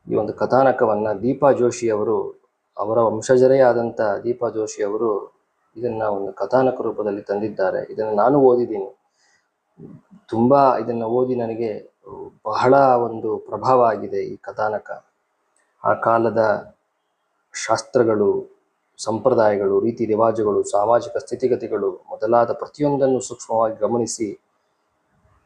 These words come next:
ಉತ್ತರ ಕರ್ನಾಟಕದ ಒಂದು ಸ್ಥಿತಿಗತಿಗಳು, ಅಲ್ಲಿನ ಪದ್ಧತಿಗಳನ್ನ ಅಲ್ಲಿನ ಭಾಷೆಯಲ್ಲೇ ದಾಖಲಿಸಿದಂಥ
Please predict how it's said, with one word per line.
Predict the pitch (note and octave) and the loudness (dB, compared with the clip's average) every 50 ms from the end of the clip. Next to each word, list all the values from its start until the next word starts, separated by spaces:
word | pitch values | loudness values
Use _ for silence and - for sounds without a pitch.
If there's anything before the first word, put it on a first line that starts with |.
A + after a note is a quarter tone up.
| _ _ _ _ | _ _ _ _
ಉತ್ತರ | _ - B2 | _ -2 0
ಕರ್ನಾಟಕದ | A#2 - A#2 A2 A#2+ B2 B2+ B2+ - A#2+ - B2 G#2+ A2+ A2+ A2 G#2+ G#2 - - - _ - - | 2 2 2 2 4 4 4 4 2 0 0 0 2 2 4 4 2 2 -2 -6 -14 _ -12 -12
ಒಂದು | G#2 A2 G#2+ A2 G#2+ G#2+ G2+ F#2+ - - - - - _ - - - | -10 -8 -6 -4 -4 -2 -2 -4 -4 -6 -12 -16 -20 _ -16 -14 -12
ಸ್ಥಿತಿಗತಿಗಳು, | - - - _ - A#2+ - C3+ C3 B2+ B2 B2+ - A2+ A#2 A2+ A2 A2 - - - _ _ _ _ | -12 -14 -12 _ -6 -2 2 4 4 4 4 2 2 0 0 0 0 0 -2 -6 -12 _ _ _ _
ಅಲ್ಲಿನ | A2+ A2+ A#2 A2+ A2+ A2 G#2 | -4 -2 -2 -2 -2 -2 -2
ಪದ್ಧತಿಗಳನ್ನ | - - - G#2+ - - C3 C3 - B2+ A#2 A#2+ A2+ G#2+ G#2+ G#2 G#2 G#2+ | -2 -2 -4 -4 -2 -4 -2 4 4 4 4 4 2 2 0 0 0 0
ಅಲ್ಲಿನ | G#2 G2+ G2 F#2+ G2 G#2 G2 G#2 G#2+ G#2+ G#2 | 0 -2 -2 -4 -8 -8 -6 -4 -4 -4 -4
ಭಾಷೆಯಲ್ಲೇ | G2 G2+ G#2 A#2 A#2 - - C3+ C3 C3+ D3 C#3 | -2 0 0 0 0 2 2 2 4 4 4 2
ದಾಖಲಿಸಿದಂಥ | A#2+ A#2+ B2 B2 - B2 A#2+ A2+ A#2 G#2+ G#2+ G#2 G2+ G2 | 4 2 2 2 2 0 0 0 -2 -6 -6 -8 -8 -10